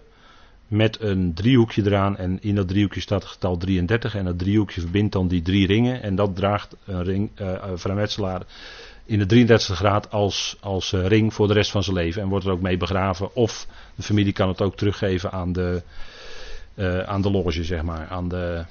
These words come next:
regenten van de loge. Dus zo werkt dat in die, eh. En dan ben je dus in de hogere graden, want, eh, de eenendertigste, tweeëndertigste en drieëndertigste graad, dat zijn de drie hoogste graden van, van de vrijmetselarij.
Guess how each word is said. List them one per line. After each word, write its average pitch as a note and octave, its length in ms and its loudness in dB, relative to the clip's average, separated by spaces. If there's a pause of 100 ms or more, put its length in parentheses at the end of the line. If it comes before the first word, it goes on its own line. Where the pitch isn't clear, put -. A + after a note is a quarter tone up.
(180)
regenten F#2 520 -4
van F#2 140 0
de F#2 80 -2
loge. D#2 460 -4
Dus - 360 -8
zo F#2 380 -2
werkt F2+ 280 -6
dat - 300 -8
in F2 160 -6
die, D#2+ 320 -8
eh. D2 60 -12 (840)
En G#2 140 2
dan A2+ 200 6
ben A2+ 120 8
je A2 100 8
dus G#2+ 220 4
in G#2+ 200 2
de G2 80 2
hogere A2 400 6
graden, A#2 420 4
want, G#2+ 300 2 (520)
eh, G2+ 180 -6
de F#2+ 400 0
eenendertigste, A2 640 2 (160)
tweeëndertigste G#2+ 540 2
en F#2 80 2
drieëndertigste G#2+ 640 2
graad, F#2 240 0
dat F2+ 120 -2
zijn G2 180 0
de F2 100 0
drie G2+ 240 2
hoogste B2 340 6
graden G2 340 0
van, F2+ 320 -2
van G#2+ 220 -2
de F#2+ 60 2
vrijmetselarij. F#2+ 880 0